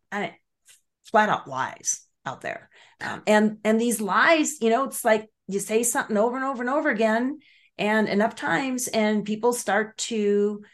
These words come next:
take it as the truth. And I mean, come on, when,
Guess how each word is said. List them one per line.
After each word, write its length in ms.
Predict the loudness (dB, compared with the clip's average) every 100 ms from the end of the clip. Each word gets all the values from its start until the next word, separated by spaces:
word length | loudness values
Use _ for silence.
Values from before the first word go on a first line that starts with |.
| _ _ _ -6
take 260 | -2 0 4
it 340 | 2 2 -6 _
as 260 | -2 -2 -4
the 100 | -6
truth. 440 | 0 0 -2 -12 _ _ _ _ -4
And 480 | 0 0 0 -2 -8 _ -6
I 20 |
mean, 140 | -4
come 180 | -4 -8
on, 160 | -8 -6
when, 160 | -6